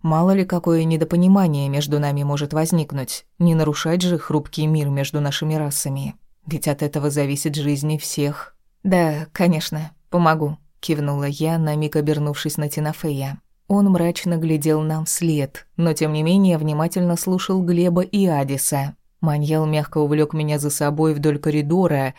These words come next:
рассказывая, где и как разместили землян. Я невольно заслушалась его голосом с удивительным тембром, завораживающим.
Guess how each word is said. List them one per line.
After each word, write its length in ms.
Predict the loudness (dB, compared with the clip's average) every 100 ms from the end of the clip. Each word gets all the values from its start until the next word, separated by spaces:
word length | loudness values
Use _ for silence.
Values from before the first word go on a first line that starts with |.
| -16 -2
рассказывая, 760 | -2 0 0 0 2 4 2
где 460 | 2 0 2 4 2
и 20 |
как 300 | 0 -2 0
разместили 680 | -2 -2 -4 -2 -2 0
землян. 560 | 0 2 2 0 -2 -8 -14 _ -6
Я 200 | 2 4
невольно 420 | 4 4 4 4
заслушалась 840 | 2 0 0 0 0 -2 -4 -6 -4
его 220 | -2 0
голосом 500 | 2 2 2 -2 -4
с 100 | -2
удивительным 640 | 0 -2 -2 -2 -2 -4
тембром, 680 | -2 -2 0 -2 -2 -4 -8 _ _ -8
завораживающим. 1300 | -2 0 0 0 0 0 -2 -2 -4 -4 -6 -6 -8